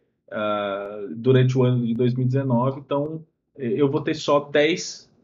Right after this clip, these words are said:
passos, né, dez passos pra páginas dez espaços para as páginas, pra, porque é a limitação do próprio Instagram. Então, a gente tem que fechar isso em mais três páginas. Então, vamos lá. Então,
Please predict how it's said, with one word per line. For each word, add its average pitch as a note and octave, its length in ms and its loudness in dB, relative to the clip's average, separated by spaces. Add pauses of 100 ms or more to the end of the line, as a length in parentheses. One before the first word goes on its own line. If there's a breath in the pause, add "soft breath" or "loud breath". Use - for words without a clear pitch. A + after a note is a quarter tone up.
(260)
passos, B2+ 440 2
né, A#2 160 2
dez B2+ 440 -4
passos C#3 380 -6
pra C#3+ 160 0
páginas C3 760 -2 (360)
dez D3 280 2
espaços F#3+ 640 -2
para G3 220 -2
as F#3+ 100 -6
páginas, D#3+ 480 -4
pra, D3 240 -6
porque D3 480 -8
é C#3+ 120 4
a D3 80 4
limitação D3 600 -2
do C3+ 120 -4
próprio C3+ 260 -4
Instagram. D3+ 420 -6 (380)
Então, B2+ 160 -4
a C3 60 2
gente C3+ 200 0
tem D3 140 -6
que - 60 -14
fechar D#3 520 -2
isso D#3 400 -6 (640)
em D#3+ 440 -6 (1120)
mais C#3 360 -4
três F#3+ 240 2
páginas. - 500 -2
Então, G2+ 140 -14
vamos C3 240 -6
lá. - 260 -10
Então, C3+ 440 -6